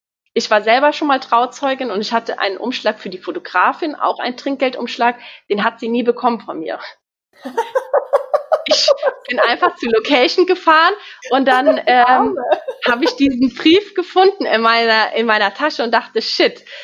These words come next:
Speaker 1: Ähm, ich habe mich dann im Hinter-, hinterher habe ich dann mit meiner, ähm,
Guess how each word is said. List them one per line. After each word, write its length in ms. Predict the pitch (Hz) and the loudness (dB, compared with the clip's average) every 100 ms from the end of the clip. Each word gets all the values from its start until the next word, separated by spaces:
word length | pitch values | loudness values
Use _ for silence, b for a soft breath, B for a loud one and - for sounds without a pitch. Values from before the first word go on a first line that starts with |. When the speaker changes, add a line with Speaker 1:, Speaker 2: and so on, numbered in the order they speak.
| B - | B 0
Speaker 1:
Ähm, 380 | 208 214 214 _ _ - | 2 2 -4 _ _ -16
ich 180 | - | -4
habe 120 | 262 262 | -4 -2
mich 120 | 311 | 0
dann 180 | 269 220 | 0 0
im 80 | 196 | 0
Hinter-, 440 | 247 285 294 - - _ - | -2 0 0 0 -6 _ -6
hinterher 380 | 240 240 233 | -2 2 2
habe 100 | 208 | 2
ich 60 | 208 | 0
dann 140 | 220 | -4
mit 160 | 208 202 | -4 -2
meiner, 500 | 202 190 185 180 175 | 2 2 2 0 0
ähm, 540 | - 185 175 170 175 | 2 2 2 0 -6